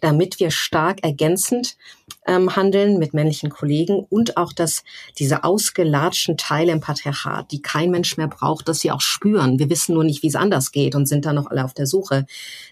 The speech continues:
diese Systeme quasi zu expandieren, aber nicht, indem wir bessere Männer werden. Und ich glaube, dass Frauen, wenn du in der Geschichte, in die Geschichte guckst, wenn du guckst, wie die Native Americans, also die einheimischen Kulturen, ihr Überleben gesichert haben,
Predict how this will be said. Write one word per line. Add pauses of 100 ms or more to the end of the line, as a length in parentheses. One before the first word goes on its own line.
diese
Systeme
quasi
zu
expandieren,
aber
nicht,
indem
wir
bessere
Männer
werden. (440)
Und
ich
glaube,
dass
Frauen, (480)
wenn
du
in
der
Geschichte,
in
die
Geschichte
guckst,
wenn
du
guckst,
wie
die
Native
Americans,
also
die
einheimischen
Kulturen, (320)
ihr
Überleben
gesichert
haben,